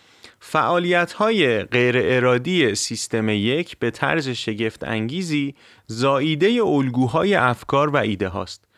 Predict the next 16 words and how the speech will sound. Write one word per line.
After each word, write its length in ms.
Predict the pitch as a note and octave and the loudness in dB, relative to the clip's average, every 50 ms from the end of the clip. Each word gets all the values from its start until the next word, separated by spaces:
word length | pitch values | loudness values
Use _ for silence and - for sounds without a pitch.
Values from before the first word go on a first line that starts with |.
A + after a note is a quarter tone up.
| - - - - - - | -20 -20 -20 -14 -6 -4
اما 260 | - G3 G#3+ A3+ A3+ | -2 0 0 0 -2
تنها 420 | A3 - E3+ D#3+ D3+ D3+ D3+ G3+ | -2 -2 0 0 0 0 -2 -2
سیستم 480 | F#3+ - - D#3+ D3 - - F3+ F#3+ G3+ | -4 -4 -4 -4 -4 -4 -2 -2 0 0
آهسته 540 | F#3+ - C#3+ C3+ B2+ B2+ B2 - - C3+ A#2+ | 2 2 2 2 2 0 0 0 -2 -2 -2
تر 200 | - C#3 C3 B2 | -2 -2 -2 -2
دو 380 | B2+ B2 A2+ A#2 E3+ F3 E3+ | -2 -2 -2 0 0 0 2
می‌تونه 420 | D3 A#2+ A2 - - A2+ G#2+ G#2 G2 | 0 -2 -2 -4 -4 -4 -4 -4 -4
تفکر 680 | - - A2+ G#2+ - A2 G2+ - - - A2 G#2+ G#2 G2 | -4 -6 -6 -4 -4 -6 -6 -6 -6 -4 -2 -2 -2 -2
رو 240 | G2+ G2+ F#2+ G2 - _ - - - _ _ - | -4 -6 -6 -8 -12 _ -20 -20 -20 _ _ -4
در 160 | B2 A#2 A#2 | -2 0 0
مجموعه‌ای 680 | A#2 A2+ A2 A2 G#2+ - - A2 A2 F#2+ A#2+ C3+ C3+ B2 | 2 0 0 0 -2 -4 -4 -4 -2 -2 -2 -2 -2 0
از 220 | A2 A2 G#2+ G2 G#2+ | 0 -2 -2 -2 -2
مراحل 480 | A2 G#2+ G#2+ G#2 G#2 G2 A2 A2 A2+ | 0 0 0 0 -2 -2 -2 -4 -2
منظم 680 | G#2+ G#2 G#2 G2+ G2 F#2+ F#2+ F#2 F2+ F#2 G2+ A2+ A#2 G#2+ | -2 -2 -2 -2 -2 -2 -2 -4 -4 -4 -4 -2 -4 -4
پایه‌ریزی 580 | G2+ G2+ F#2+ F2+ F2 F2 F2 F2 D#2+ - - | -4 -4 -4 -4 -6 -8 -10 -12 -14 -14 -18
کنه. 160 | - - - | -20 -20 -20